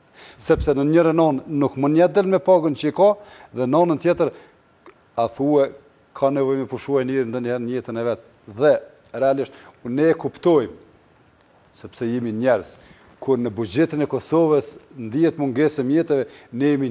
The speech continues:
njerëz, ai buxhet është i joni, kjo qeveri është e jona, por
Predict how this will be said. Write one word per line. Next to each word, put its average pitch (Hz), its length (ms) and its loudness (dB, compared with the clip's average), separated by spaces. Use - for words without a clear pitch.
njerëz, 143 380 0
ai 117 160 -8
buxhet 131 400 0
është - 180 -10
i 127 80 -4
joni, 143 420 2
kjo 120 140 -8
qeveri 139 380 -2
është 135 160 -4
e 147 60 2
jona, 147 280 0
por 143 280 4